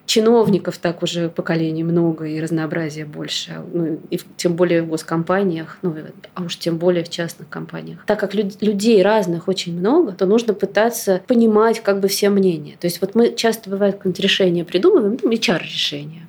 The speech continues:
Как людям сделать хорошо. А потом это решение рассказываем, и оказывается, что мы семидесяти процентов, может, и делали хорошо, а то и всего пятидесяти, а остальные возмущены. Как я рассказывала про жаворонков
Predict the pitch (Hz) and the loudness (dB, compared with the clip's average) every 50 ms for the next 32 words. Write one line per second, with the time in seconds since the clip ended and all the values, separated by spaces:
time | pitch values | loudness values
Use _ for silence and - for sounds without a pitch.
0 | - - 240 269 285 277 - 190 208 220 208 208 180 - 180 190 190 185 185 - | -6 -2 0 0 0 -2 -2 -2 -2 0 2 0 0 2 2 2 2 0 -2 -6
1 | 180 175 175 - - 170 160 180 175 - 185 190 226 220 208 208 208 208 202 - | -6 -4 -4 -4 -4 -4 -6 -4 -4 -2 0 2 2 2 2 2 0 -2 -2 -2
2 | - - 214 202 202 190 202 202 - - 320 381 370 277 214 185 180 185 185 185 | -2 -2 0 0 2 0 0 -2 -2 0 2 2 4 2 2 0 -2 -4 -2 -2
3 | - 269 285 - - 226 - - - 220 214 220 226 226 220 - - - 254 240 | 0 0 0 -2 -6 -10 -12 -8 -6 -2 0 2 2 2 2 0 2 4 4 4
4 | 220 175 180 - - 185 - 190 185 185 - 185 175 - - 196 190 180 - 202 | 4 4 0 -4 -8 -4 -2 -2 0 2 0 0 0 -2 -4 -4 -4 -2 -2 -2
5 | 202 294 359 302 202 180 - 180 185 180 - - - 185 190 190 - 349 349 339 | 0 0 2 0 0 -2 -4 -6 -6 -6 -6 -6 -6 -6 -4 0 2 2 2 2
6 | - - 277 269 - 269 - 240 202 165 170 - - - 170 - - 185 180 - | 2 2 2 2 2 0 0 0 0 0 -2 -4 -6 -8 -8 -4 -4 -4 -2 0
7 | 220 233 294 339 277 294 233 247 247 - - 247 208 175 160 151 - 226 - - | 2 4 4 4 4 4 2 2 2 2 2 2 2 0 0 -2 -4 -4 0 0
8 | 208 202 196 - - 233 208 202 196 185 180 175 180 190 185 180 202 214 208 190 | 0 0 0 0 0 0 2 2 2 2 2 0 0 0 0 2 2 0 0 -2
9 | 180 170 165 170 - - | -4 -4 -6 -8 -12 -16